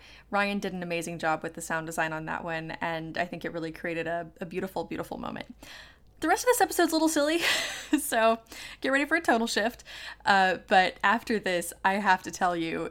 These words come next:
it takes off in the wildest way. There are four more episodes after this one in the arc, and every single one of them is a banger start to finish. So I'm really, really excited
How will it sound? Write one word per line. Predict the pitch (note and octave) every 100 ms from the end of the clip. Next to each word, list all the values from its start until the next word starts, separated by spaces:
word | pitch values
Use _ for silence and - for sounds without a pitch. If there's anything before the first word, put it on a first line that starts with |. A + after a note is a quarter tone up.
| -
it | E3+ -
takes | - F3 D#3+
off | - E3+ F#3 F#3+
in | F3 E3
the | D#3+
wildest | D#3 D3+ - D#3+ D#3 E3 -
way. | E3 C3+ - - - - -
There | F3+ F#3 F3
are | - E3
four | F3 A3+ A3 A3+
more | A3
episodes | F#3+ G3+ - F#3 F3 - -
after | E3+ E3 F3
this | E3+ -
one | E3 D#3+
in | - E3
the | D#3+
arc, | E3 D#3+ E3+ -
and | F#3+ F3 E3+ E3 -
every | F3+ F3+ F#3+
single | F#3+ F3 E3+ E3+
one | E3
of | E3 E3
them | E3 E3 E3+ F3
is | F3+ F3+ E3
a | -
banger | E3 E3+ F3 F3+
start | F#3 E3+ E3+
to | F3+
finish. | - - F#3 G3 -
So | - F3+ E3+ E3+ - - -
I'm | F#3+ F#3
really, | G3 G3+
really | G3+ F#3
excited | F3 - E3 - - -